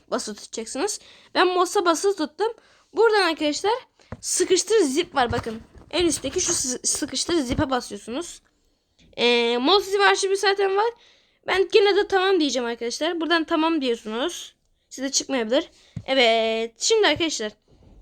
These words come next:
E, bakın. Burada a-, aşağıda bir yerde mod zi-, nokta zip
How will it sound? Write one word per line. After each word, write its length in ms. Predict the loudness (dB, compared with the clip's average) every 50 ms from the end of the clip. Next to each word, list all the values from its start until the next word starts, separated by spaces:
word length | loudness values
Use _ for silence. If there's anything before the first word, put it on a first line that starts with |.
| -14 -6 -2
E, 160 | -2 0 2
bakın. 340 | 2 2 2 2 0 -2 -2 -6 -12 -20 -20 -20 -6 -2
Burada 240 | -2 -2 0 2 4 4 4 4 2 2
a-, 300 | 2 2 4 2 2 0
aşağıda 360 | 0 0 0 0 2 2 2
bir 40 | 0
yerde 180 | 0 2 2
mod 300 | 0 0 0 0 -2 -4
zi-, 400 | -6 -8 -12 -12 -12 -12 -8 -6
nokta 300 | -4 -4 -4 -4 -4 -4
zip 240 | -4 -4 -6 -8 -10